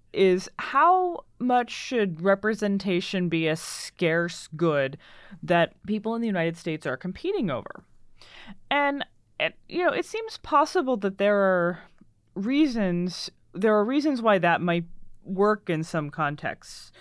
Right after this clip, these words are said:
um, and that representation might be something that,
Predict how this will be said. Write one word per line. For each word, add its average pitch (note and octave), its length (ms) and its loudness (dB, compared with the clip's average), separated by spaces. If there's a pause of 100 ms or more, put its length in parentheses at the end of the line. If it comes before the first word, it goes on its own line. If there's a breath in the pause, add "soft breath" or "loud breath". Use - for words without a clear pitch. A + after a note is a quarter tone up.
(340 loud breath)
um, E3 340 2
and F3 180 -2
that D#3 100 -2
representation F3 960 -2
might D3 280 -6 (320)
be F3 120 -6
something D#3+ 460 -4
that, C#3 200 -4